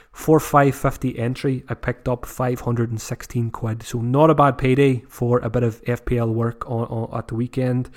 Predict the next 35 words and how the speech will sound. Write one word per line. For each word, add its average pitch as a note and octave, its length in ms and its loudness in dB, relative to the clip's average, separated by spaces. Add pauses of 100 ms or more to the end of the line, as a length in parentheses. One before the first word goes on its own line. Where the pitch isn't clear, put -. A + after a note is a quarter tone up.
(400)
Made D3+ 280 8
the D3 100 4
cardinal C3+ 560 4
mistake B2+ 680 0
of A#2+ 400 -2
letting B2+ 260 -2
my A#2+ 80 0
wife B2 440 2
know D3+ 280 4 (140)
that C3+ 100 -4
I C3+ 40 2
won C3 180 2
a B2+ 40 0
few C3+ 200 -2
bob, B2+ 320 2
so B2 160 0
she C#3+ 280 -2
has B2+ 260 0
roped C3 480 2
me B2 120 4
in B2 320 0 (600)
to B2+ 100 -2
using B2+ 580 2
the, A#2 240 0
the A#2+ 120 -2
winnings A#2 340 0
to, A#2 220 -6
to - 160 -12
book A#2 240 -6
a, A2+ 280 -6
a A2 120 -10
short, - 420 -2 (160)
uh, A2 320 -4 (560)
a - 60 -8
short D3+ 580 4